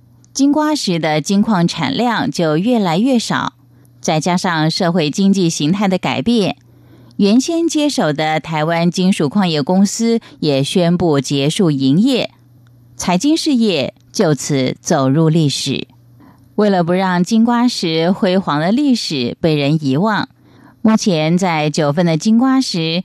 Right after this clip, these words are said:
设立了一座黄金博物馆。两千零四年的十一月四号，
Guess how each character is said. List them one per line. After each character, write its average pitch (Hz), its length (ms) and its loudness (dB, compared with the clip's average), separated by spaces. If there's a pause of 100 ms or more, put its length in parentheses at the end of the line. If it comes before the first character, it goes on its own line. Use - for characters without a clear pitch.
(160)
设 190 220 0
立 160 160 0
了 139 120 0
一 151 220 0
座 143 340 0
黄 147 420 0
金 190 340 2
博 139 180 -2
物 247 220 0
馆。 113 280 -2 (540)
两 160 180 2
千 214 240 2
零 185 160 2
四 202 200 0
年 170 260 2
的 170 220 2
十 175 240 -4
一 226 160 0
月 254 180 2
四 254 240 -2
号， 190 380 -2